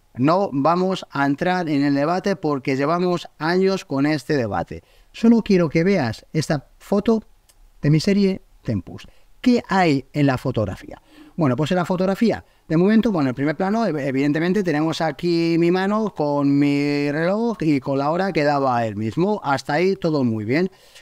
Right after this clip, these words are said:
Luego también tenemos unas chicas que parece que están mirando aquí al fotógrafo, ¿vale? Y otra gente que está cruzando el paso de peatones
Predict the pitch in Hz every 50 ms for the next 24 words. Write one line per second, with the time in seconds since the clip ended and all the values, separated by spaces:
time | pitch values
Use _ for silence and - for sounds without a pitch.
0 | - - 143 139 147 143 147 147 151 160 156 151 151 160 175 185 165 143 131 -
1 | - 151 151 151 160 156 - - 196 - 147 131 - - - 131 - 127 127 156
2 | 151 147 143 - 131 113 - - 165 156 147 139 139 143 170 170 156 123 117 107
3 | - - - _ _ - 120 120 - 147 143 135 139 143 - - 170 160 190 190
4 | 190 196 190 - 220 220 214 - - - - _ - 151 156 180 208 214 170 180
5 | 160 170 185 202 - 202 185 170 - - 185 190 190 190 180 - 202 185 - 151
6 | 131 - - - 165 170 165 143 - - - - 151 143 - 160 160 160 165 156
7 | 139 127 127 143 135 - 170 151 - 170 165 156 143 185 185 190 202 - -